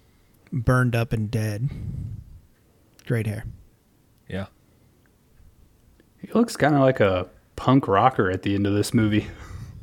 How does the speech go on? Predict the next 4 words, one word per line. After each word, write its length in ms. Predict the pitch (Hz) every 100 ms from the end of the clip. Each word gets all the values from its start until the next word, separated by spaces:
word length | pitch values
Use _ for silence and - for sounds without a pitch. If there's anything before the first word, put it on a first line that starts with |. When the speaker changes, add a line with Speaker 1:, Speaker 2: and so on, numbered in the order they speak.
| - - - _ _ _ _ _ _ _ _ _ _ _ _ - - - -
Speaker 1:
Kinda 300 | - 247 254
almost 380 | 135 143 135 143
looks 240 | 131 -
like 240 | 131 113